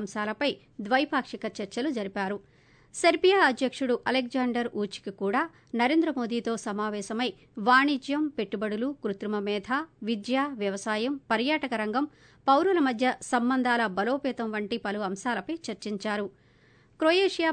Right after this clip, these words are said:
ప్రధానమంత్రి ఆండ్రేజ్ ప్లేస్కోవిచ్తో సైతం నరేంద్ర మోదీ భేటీ అయ్యారు. ఈ సమ్మిట్లో పాల్గొనేందుకు భారత్కు వచ్చిన Google సీఈఓ సుందర్ పిచాయ్ ఈ ఉదయం ప్రధానమంత్రి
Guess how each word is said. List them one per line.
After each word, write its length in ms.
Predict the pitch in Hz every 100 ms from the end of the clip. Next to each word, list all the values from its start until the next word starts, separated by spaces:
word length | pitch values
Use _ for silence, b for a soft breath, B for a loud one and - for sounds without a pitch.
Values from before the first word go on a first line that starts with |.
| 277
ప్రధానమంత్రి 640 | 254 247 254 247 226 277 302 - 240
ఆండ్రేజ్ 380 | 269 285 294 - -
ప్లేస్కోవిచ్తో 880 | 247 254 247 226 220 240 - - 240 233 - b _ _ 240
సైతం 320 | 226 277 330 - 220
నరేంద్ర 340 | 233 285 240 208
మోదీ 220 | 196 311 208
భేటీ 260 | 220 208 202
అయ్యారు. 300 | 196 190 196 196 b b b b _
ఈ 80 | 311 320
సమ్మిట్లో 400 | 320 320 381 339 330
పాల్గొనేందుకు 640 | 269 233 240 233 226 226 349 339 202
భారత్కు 420 | 240 262 262 233 220
వచ్చిన 280 | 214 226 220 - 214
Google 340 | 277 277 311 285
సీఈఓ 460 | - 214 220 214 240 - -
సుందర్ 340 | 285 269 302 294
పిచాయ్ 340 | 214 220 247 349 - 226
ఈ 20 | 240 208
ఉదయం 240 | 233 240 190
ప్రధానమంత్రి 600 | 220 220 302 285 226 233